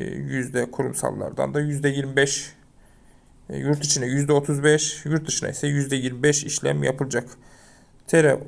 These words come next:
ve Alnus Yatırım liderlik edecek ve Tera kodu ile işlem görecek. Peki Tera'yı hangi bankalardan alabiliriz dersek,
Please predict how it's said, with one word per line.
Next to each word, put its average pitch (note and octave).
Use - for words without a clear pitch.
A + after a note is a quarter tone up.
ve B2+
Alnus C#3
Yatırım C3
liderlik C3+
edecek C#3+
ve B2
Tera C#3
kodu C3+
ile C3+
işlem C3+
görecek. B2
Peki D#3+
Tera'yı F3
hangi C3
bankalardan B2
alabiliriz B2+
dersek, C#3+